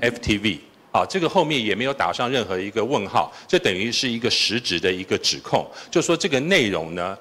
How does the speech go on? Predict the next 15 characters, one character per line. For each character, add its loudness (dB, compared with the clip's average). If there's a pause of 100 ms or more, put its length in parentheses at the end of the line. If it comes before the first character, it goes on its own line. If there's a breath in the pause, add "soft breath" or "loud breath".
(160 loud breath)
是 -2
被 0
F -2
T -4
V， 0 (220)
也 -2
就 -2
是 -4
民 -6
视 -2 (240 loud breath)
所 -4
移 0
除 -4 (100)
掉 4 (140)
的， -2